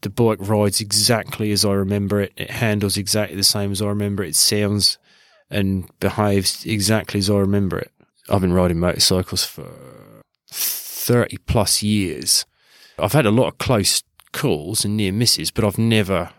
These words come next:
had anything like this. And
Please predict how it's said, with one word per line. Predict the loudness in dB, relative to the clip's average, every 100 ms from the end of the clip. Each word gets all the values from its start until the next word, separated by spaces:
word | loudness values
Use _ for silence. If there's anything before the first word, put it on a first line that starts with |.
| -12
had | -4 -4 -6 _ _ _ _ _ _ _ _ -4
anything | -2 -2 -4 -6 -6 -8 -20 _ _ -20 -4
like | 0 0 -2
this. | -4 -2 0 0 -4 _
And | -2 0 -2